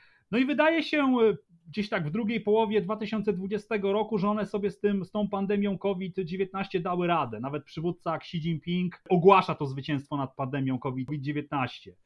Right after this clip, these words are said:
W roku dwa tysiące dwudziestym Chiny jako jedno z niewielu państw mają, no, dodatni wzrost P K B. w roku dwa tysiące dwudziestym pierwszym. Ta pandemia nawraca,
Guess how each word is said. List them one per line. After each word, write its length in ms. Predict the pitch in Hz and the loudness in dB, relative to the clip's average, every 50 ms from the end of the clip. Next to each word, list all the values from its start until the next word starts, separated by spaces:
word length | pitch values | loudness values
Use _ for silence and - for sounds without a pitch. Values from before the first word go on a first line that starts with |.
| _ - | _ -6
W 100 | 143 143 | -2 0
roku 260 | 175 190 185 190 185 | 0 2 2 0 -2
dwa 160 | 160 185 180 | -2 -2 -4
tysiące 360 | 190 180 175 196 180 - 196 | -4 -4 -4 -4 -2 -2 -2
dwudziestym 480 | 165 165 185 170 185 185 185 - 185 170 | -2 -2 -2 0 0 -2 0 -2 -4 -4
Chiny 260 | - - 190 185 185 | -2 -2 -4 -2 -2
jako 280 | 180 180 175 - 185 180 | -2 -2 -2 0 0 -2
jedno 260 | 185 175 165 180 170 | 0 -2 -2 -4 -4
z 60 | 147 | -4
niewielu 320 | 185 185 180 185 180 175 | -2 0 2 2 2 2
państw 500 | 165 - 180 175 180 185 175 - _ _ | 2 0 0 0 0 -2 -4 -6 _ _
mają, 560 | - 170 185 185 185 185 185 185 185 180 170 - - _ _ - | -6 -4 -2 0 0 0 0 0 0 -2 -2 -4 -6 _ _ -2
no, 200 | 165 190 - - | 0 0 0 0
dodatni 420 | 139 170 160 185 180 175 - 185 175 | -2 0 2 2 0 0 0 -4 -4
wzrost 340 | 147 143 165 175 165 - _ | -2 -2 -2 -2 -2 -4 _
P 100 | 180 170 | -6 -2
K 160 | - 170 160 | 0 0 2
B. 320 | 151 160 147 131 107 92 - _ _ _ _ - | 2 2 2 2 0 -4 -10 _ _ _ _ 2
w 20 | 160 | 4
roku 240 | 190 190 190 202 | 4 4 4 2
dwa 160 | 170 160 196 185 | 0 0 -2 -4
tysiące 400 | - 175 - 202 185 - 202 185 | -4 -4 -4 -4 -2 -2 -2 -2
dwudziestym 480 | 165 180 180 190 185 175 - 190 175 | -2 -2 -2 -2 -4 -2 -2 -4 0
pierwszym. 540 | 175 190 190 190 185 - - - 185 180 175 - | 2 2 2 2 2 -2 -4 -4 -4 -4 -4 -2
Ta 120 | - 202 | -2 -2
pandemia 460 | 190 202 196 196 190 202 196 196 196 | 0 0 -2 0 0 0 0 0 0
nawraca, 720 | 190 190 185 170 190 214 214 190 190 - 190 185 190 202 | 0 -2 -2 0 2 2 2 2 0 0 0 2 2 0